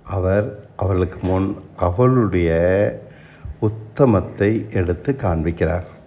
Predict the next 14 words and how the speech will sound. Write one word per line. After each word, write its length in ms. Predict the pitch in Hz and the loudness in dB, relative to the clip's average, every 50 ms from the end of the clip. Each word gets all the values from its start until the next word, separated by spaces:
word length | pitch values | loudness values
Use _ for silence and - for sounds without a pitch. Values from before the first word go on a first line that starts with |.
| - - - - - | -20 -20 -20 -10 -4
ஆவியோடும் 720 | - 85 87 82 85 87 85 85 85 87 87 101 135 165 170 - - - - - - - - - - 98 | 0 0 2 2 2 2 2 2 2 2 2 0 -2 -2 -4 -6 -10 -16 -20 -20 -20 -20 -20 -10 -4 0
உண்மையோடும் 800 | 90 87 87 90 90 92 87 85 90 90 95 120 143 160 170 117 | 2 2 2 2 2 2 2 2 2 2 2 0 0 -2 -4 2
தேவனை 440 | 113 131 139 147 143 131 123 - - | 4 6 6 6 6 4 2 0 0
தொழுது 360 | - - 143 151 165 165 160 | 2 4 6 6 6 6 4
கொள்ள 220 | 143 135 110 95 87 | 4 2 2 2 2
வேண்டும். 400 | 82 82 78 73 73 69 71 - - - - - - - - | 0 0 -2 -2 -4 -6 -6 -10 -12 -18 -20 -20 -20 -4 0
எல்லாவற்றையும் 1300 | 135 151 165 175 175 180 180 175 165 165 156 165 - 151 143 120 98 95 101 101 98 110 - - - - - - - - - - - | 4 6 6 6 8 8 6 6 6 6 4 2 2 2 2 4 4 2 2 0 -2 -4 -8 -12 -16 -18 -20 -20 -20 -20 -20 0 2
கொடுப்பதுதான் 720 | 110 104 104 110 - 104 95 85 87 90 107 127 151 - - - - - - - - | 4 4 4 4 4 4 4 4 4 4 4 4 2 0 -2 -6 -14 -18 -20 -4 -2
உத்தமம். 560 | 120 104 110 - 131 107 92 85 80 73 - - - - - 117 113 | -2 -2 2 2 4 4 4 2 0 -4 -6 -10 -16 -14 -12 -6 -2
தேவனுக்கு 680 | 110 123 127 123 120 120 107 107 110 - 135 147 160 - | 2 4 6 6 6 6 4 4 2 2 2 2 2 2
முன் 380 | - 110 113 131 151 143 - - - - - - - - - - | 2 2 4 4 4 2 0 -4 -10 -16 -20 -20 -20 -20 -20 -2
தொழுது 320 | - 127 120 117 113 110 101 | 4 6 6 8 8 6 6
கொள்ளும் 380 | 95 98 98 104 117 143 - | 4 4 4 4 4 2 2
விதம், 400 | 117 110 117 117 135 110 82 - | 4 4 6 6 6 4 2 0